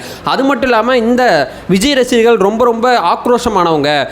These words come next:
என் மேல தாக்குதல் நடத்துவாங்கன்னு சொல்லி நம்மள்ட்ட அடைக்கலம் தேடி வந்திருக்காருப்பா, இவருக்கு வாய்ப்பு கொடுக்காம நம்ம யாருக்குப்பா வாய்ப்பு கொடுக்கணும் அப்படின்னு சொல்லி இந்த பின் நிறுவனம் நேத்து முழுக்க முதலமைச்சர் மு க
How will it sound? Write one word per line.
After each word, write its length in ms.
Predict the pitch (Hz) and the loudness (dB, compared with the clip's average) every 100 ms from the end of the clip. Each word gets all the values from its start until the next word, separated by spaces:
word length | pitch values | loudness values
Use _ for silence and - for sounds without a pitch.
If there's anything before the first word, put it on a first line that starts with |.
| - - | -8 -2
என் 200 | 175 214 | 0 0
மேல 200 | 240 269 | 0 0
தாக்குதல் 460 | 202 220 277 247 | -2 -2 0 0
நடத்துவாங்கன்னு 440 | 220 202 208 196 202 | 0 0 0 0 0
சொல்லி 240 | 196 208 | 0 2
நம்மள்ட்ட 400 | 165 170 202 202 | 2 0 0 0
அடைக்கலம் 580 | 214 156 202 - 233 208 | 0 0 -2 0 -2 0
தேடி 200 | 190 185 | 0 2
வந்திருக்காருப்பா, 760 | 165 156 147 139 127 143 127 117 | 2 0 0 -2 0 0 0 0
இவருக்கு 520 | 160 196 247 240 254 | 0 0 0 -2 -2
வாய்ப்பு 420 | 240 247 254 233 | 0 0 -2 -2
கொடுக்காம 220 | 226 220 214 | 0 0 0
நம்ம 240 | 220 196 | 0 2
யாருக்குப்பா 600 | 165 160 208 196 175 202 | 2 2 0 -2 -2 0
வாய்ப்பு 380 | 180 170 160 170 | 2 0 -2 -2
கொடுக்கணும் 340 | 139 147 135 | 0 0 0
அப்படின்னு 200 | 123 147 | 0 0
சொல்லி 540 | 139 147 160 208 160 - - - | 2 2 2 2 0 -4 -10 -2
இந்த 260 | 175 156 127 | 2 2 0
பின் 180 | 214 | -2
நிறுவனம் 540 | 240 208 165 170 180 131 | 0 0 2 2 2 2
நேத்து 280 | 156 190 185 | 0 0 -2
முழுக்க 360 | 165 170 196 | 0 0 0
முதலமைச்சர் 580 | 175 139 165 180 156 147 | 0 0 0 0 0 0
மு 160 | 143 156 | 0 0
க 140 | 180 | -2